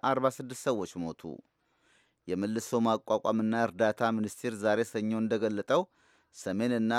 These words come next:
ምዕራብ ሚያንማር ውስጥ በደረሰው አደጋ ወደ ሁለት መቶ ሺህ ያህል ሰዎች ተጎድተዋል። የመንግስት የረድኤትና የመልሶ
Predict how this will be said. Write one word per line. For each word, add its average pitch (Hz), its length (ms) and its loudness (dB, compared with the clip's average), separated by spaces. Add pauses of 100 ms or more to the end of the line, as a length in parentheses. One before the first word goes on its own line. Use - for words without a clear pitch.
ምዕራብ 117 480 4
ሚያንማር 113 560 2
ውስጥ 123 200 -4
በደረሰው 107 540 0
አደጋ 101 280 2 (180)
ወደ 104 260 -2
ሁለት 110 280 0
መቶ 117 280 -2
ሺህ 143 240 -6
ያህል 117 260 2
ሰዎች 95 340 -4
ተጎድተዋል። 113 640 0 (880)
የመንግስት 104 680 -4
የረድኤትና 110 720 0
የመልሶ 110 440 -2